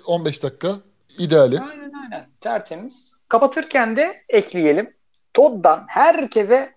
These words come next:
Speaker 2: hoş geldin hediyesi var. Bu hediye için tam anlamıyla yılın golü diyebiliriz. Çünkü şu an Todd'a üye olan herkes Trabzonspor Fenerbahçe derbisini ücretsiz izleyecek.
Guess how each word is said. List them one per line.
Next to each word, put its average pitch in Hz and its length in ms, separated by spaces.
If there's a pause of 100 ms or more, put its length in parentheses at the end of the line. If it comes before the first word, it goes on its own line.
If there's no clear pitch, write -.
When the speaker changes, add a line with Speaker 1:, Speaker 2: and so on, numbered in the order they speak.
Speaker 2:
hoş - 280
geldin 120 340
hediyesi 117 340
var. 240 180
Bu 247 100
hediye 214 320
için 185 260
tam 247 240
anlamıyla 160 440
yılın 170 300
golü 135 200
diyebiliriz. 226 520
Çünkü 349 280
şu 233 160
an 180 120
Todd'a 156 240
üye 139 160
olan 120 200
herkes 220 520
Trabzonspor 147 680
Fenerbahçe 127 560
derbisini 120 460
ücretsiz 147 600
izleyecek. 113 500